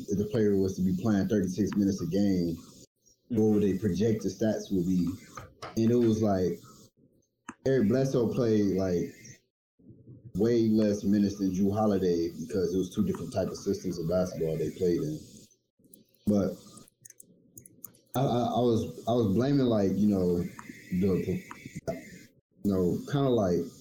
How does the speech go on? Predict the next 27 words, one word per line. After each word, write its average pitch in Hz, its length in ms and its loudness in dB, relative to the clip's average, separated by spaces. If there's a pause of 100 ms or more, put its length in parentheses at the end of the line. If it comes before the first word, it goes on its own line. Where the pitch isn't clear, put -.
(160)
I 107 40 0
wasn't 156 300 2
blaming 135 560 2 (300)
a 101 60 -2
hundred 139 300 2
percent 147 560 -2
of 113 600 2 (500)
Eric 120 220 2
Bledsoe 127 500 2
performance 131 540 2
on 120 160 0
the 120 80 2
coach, 131 300 2 (160)
but 101 80 4
I 101 120 2
was 107 180 2
like, 92 180 2
it's 110 160 2
just 107 140 0
not 104 140 2
a 95 40 2
good 92 260 2
fit. 113 180 2 (720)
And 101 220 2
I 104 40 2
was 107 180 0
like, 92 320 2